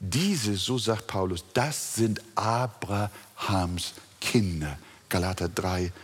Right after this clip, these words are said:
Vers sieben. Diese Sache ist für uns vielleicht nicht mehr so aktuell, aber ihr glaubt nicht, wie oft wir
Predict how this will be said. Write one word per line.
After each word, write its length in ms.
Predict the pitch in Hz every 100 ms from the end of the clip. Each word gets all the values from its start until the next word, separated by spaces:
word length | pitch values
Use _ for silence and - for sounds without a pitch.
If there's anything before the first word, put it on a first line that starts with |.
| -
Vers 280 | - 98 -
sieben. 380 | - 82 - 80 - - - - - - -
Diese 240 | 147 139
Sache 260 | 135 147 151
ist 240 | - 139
für 160 | - -
uns 300 | - 156 160
vielleicht 320 | - 147 143
nicht 160 | 143 143
mehr 140 | 139
so 460 | 123 117 120 196 202
aktuell, 560 | 110 - - 98 87 -
aber 260 | 110 113 -
ihr 120 | 110
glaubt 400 | 101 131 165 -
nicht, 320 | 147 123 113
wie 160 | 139 - - -
oft 340 | - 196 - - 113
wir 240 | 127 151